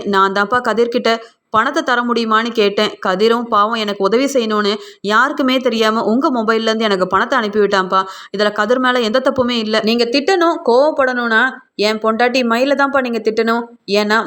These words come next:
மயிலுக்காகவும் நானும் சந்தோஷமா இருக்கணும்னு யாருக்குமே தெரியாம கதிர் இப்படி ஒரு வேலையை செஞ்சா, கதிர்க்கும் இதுக்கும் எந்த சம்மந்தமும் இல்ல" அப்படின்னு சொல்லி கதிர் மேல தப்பே இல்லைன்னு அங்க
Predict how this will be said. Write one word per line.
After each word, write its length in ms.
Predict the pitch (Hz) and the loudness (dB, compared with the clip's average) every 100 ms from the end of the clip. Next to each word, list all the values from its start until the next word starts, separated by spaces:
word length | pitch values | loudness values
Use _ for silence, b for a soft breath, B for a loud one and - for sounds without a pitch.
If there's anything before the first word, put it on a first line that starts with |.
| 196 | 0
மயிலுக்காகவும் 800 | 202 262 294 262 233 214 220 B B - 202 | -2 0 0 0 0 0 -2 B B -4 0
நானும் 320 | 226 262 269 | 0 0 -2
சந்தோஷமா 480 | 233 240 254 262 254 226 | 0 2 2 0 0 0
இருக்கணும்னு 380 | 220 226 233 214 | 0 0 2 4
யாருக்குமே 420 | 190 202 214 233 | 2 2 0 -2
தெரியாம 480 | 247 226 214 208 214 214 | 0 -2 0 0 -2 0
கதிர் 240 | 196 226 262 | 0 2 0
இப்படி 160 | 233 220 | 2 2
ஒரு 100 | 196 | 2
வேலையை 240 | 185 220 226 | 2 2 0
செஞ்சா, 260 | 226 190 202 B B _ | 0 0 -2 B B _
கதிர்க்கும் 480 | 233 240 285 294 285 | -2 0 -2 0 2
இதுக்கும் 280 | 247 262 240 | 2 0 -2
எந்த 140 | 233 302 | 0 0
சம்மந்தமும் 460 | 302 247 240 247 226 | 0 0 0 -2 0
இல்ல" 120 | 202 208 208 B 185 | 0 0 -4 B -6
அப்படின்னு 320 | 190 196 208 208 | -2 0 0 -2
சொல்லி 200 | 185 226 | -2 0
கதிர் 320 | 214 220 254 | 0 0 0
மேல 160 | 247 247 214 | -2 0 -2
தப்பே 260 | 185 247 254 | 0 0 2
இல்லைன்னு 280 | 214 208 214 | 2 2 2
அங்க 140 | 196 | 2